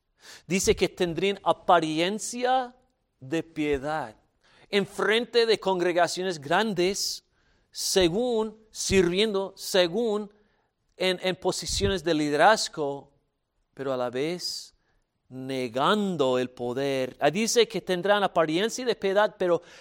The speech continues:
negarán la eficacia de ella. A esto se evita.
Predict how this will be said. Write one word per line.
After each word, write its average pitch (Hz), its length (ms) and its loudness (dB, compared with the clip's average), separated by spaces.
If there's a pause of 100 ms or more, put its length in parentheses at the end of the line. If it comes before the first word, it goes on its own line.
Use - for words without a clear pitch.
negarán 175 1000 6
la 175 160 8
eficacia 214 880 2
de 226 240 2
ella. 226 520 0 (1040)
A 110 180 -4
esto 127 300 -10
se 143 140 -14
evita. 123 540 -18